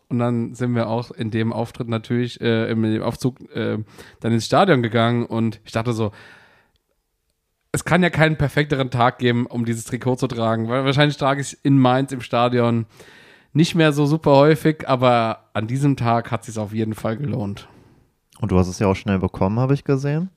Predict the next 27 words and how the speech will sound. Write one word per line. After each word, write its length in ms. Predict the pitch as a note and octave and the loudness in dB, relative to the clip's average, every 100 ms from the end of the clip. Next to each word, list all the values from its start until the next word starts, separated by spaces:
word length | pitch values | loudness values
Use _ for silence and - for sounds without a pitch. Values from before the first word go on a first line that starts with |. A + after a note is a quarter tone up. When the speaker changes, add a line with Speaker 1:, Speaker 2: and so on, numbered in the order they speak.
| F3 | -10
Speaker 2:
Und 440 | G#2+ G#2 - - - _ _ _ _ _ - | -8 -8 -12 -18 -20 _ _ _ _ _ 0
Speaker 1:
Ja, 280 | A2+ G#2 B2 | 2 2 0
das 160 | A2+ A#2+ | -2 2
war 80 | |
dann 160 | C3 B2+ | 2 4
dienstags 380 | D3+ G3 - F#3 | 2 0 -2 0
war's 160 | F3+ | -2
da. 220 | - C3+ A2 | 2 2 2
Ich 120 | B2+ | -2
hab 120 | B2 | -2
mittwochs 500 | D3+ E3 F3 E3 - C#3+ | -2 0 -2 -2 -14 -12
bestellt, 600 | C3+ - D3 F#3 A#3 - | -10 -2 0 2 0 -4
Speaker 2:
Ja. 360 | F#2+ G#2 C#3+ C#3 | -4 0 0 0
Speaker 1:
äh, 20 | |
als 180 | C#3 C3+ | -2 -4
die 120 | C#3 | -6
Veröffentlichung 540 | B2+ C3+ C#3+ D3 D3 | -4 -4 -4 -4 -4
kam 220 | C3+ C#3 C#3 | -2 -2 -2
von 120 | C3 | -2
dem 120 | A#2+ | -2
Kader 540 | - A#2+ B2+ C3+ B2+ A#2 | -2 -2 0 0 0 -2
und, 380 | A#2 A2+ G#2 A2 | -4 -4 -8 -6
äh, 20 | A2 A2 A2 G#2+ | -2 0 0 -2
irgendwie 460 | G2+ G2+ G2+ G2+ G#2 - - _ _ | -4 -4 -4 -6 -6 -12 -20 _ _
drei, 200 | - G#2 | -6 -4
vier 160 | - G#2 | -2 -4
Tage, 540 | G2+ G2+ G#2+ G#2 G2 | -2 -2 -2 -2 -4